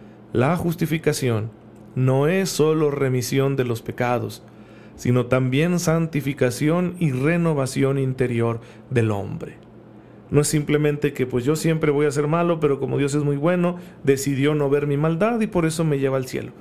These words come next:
No, no, de ninguna manera. Creo que ese era el pensamiento de Martín Lutero. Pero la conversión, la justificación, como la entiende la Iglesia Católica, es distinta. Se trata de una renovación interior, un proceso de santificación,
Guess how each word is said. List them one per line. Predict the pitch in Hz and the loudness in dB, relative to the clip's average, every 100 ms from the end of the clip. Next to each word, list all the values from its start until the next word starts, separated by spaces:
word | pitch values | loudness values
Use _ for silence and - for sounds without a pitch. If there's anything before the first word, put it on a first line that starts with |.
| - - - | -20 -20 -6
No, | - 139 143 - - - - - - | 0 0 0 -6 -18 -20 -20 -20 -6
no, | - | -2
de | 131 | 0
ninguna | 123 117 143 | 0 0 0
manera. | 151 120 139 143 110 | 0 0 0 0 -2
Creo | 120 131 156 | 0 2 2
que | 143 | 0
ese | 135 139 | 0 2
era | 147 | 0
el | |
pensamiento | 151 127 117 117 120 131 147 | 0 -2 -2 -2 -2 0 2
de | 135 143 165 190 | 2 0 -2 -4
Martín | 123 110 113 123 | -4 -4 -2 -2
Lutero. | 117 156 165 113 - - - - - - - | 2 2 2 -4 -10 -20 -20 -20 -20 -20 0
Pero | 127 135 151 165 151 | 2 4 2 2 2
la | 135 117 | 0 -2
conversión, | 120 117 113 110 143 147 147 | -2 0 0 -2 0 2 2
la | 160 | 0
justificación, | 131 131 123 123 135 123 139 139 139 | -2 -6 -6 -2 -2 0 2 0 0
como | 127 123 | -2 0
la | 117 | -2
entiende | 117 139 143 | 0 0 2
la | 143 | 0
Iglesia | 135 135 139 | 0 0 0
Católica, | 139 135 131 127 127 - - - - | 0 0 0 -2 -6 -6 -20 -20 -4
es | 131 123 | 0 0
distinta. | 127 - 226 165 117 | -2 0 0 0 -2
Se | 123 | -2
trata | 139 143 160 | -2 0 2
de | |
una | 160 | 2
renovación | 156 135 123 117 143 | 0 -2 -2 -2 0
interior, | 147 131 127 160 151 - - - - - - - | 0 -2 -2 0 -2 -6 -20 -20 -20 -20 -20 -4
un | 143 | 0
proceso | 139 147 156 147 160 | 0 0 0 0 0
de | 143 | 0
santificación, | 131 131 127 131 127 117 - 165 147 | -2 -4 -6 -8 -6 -6 -2 0 0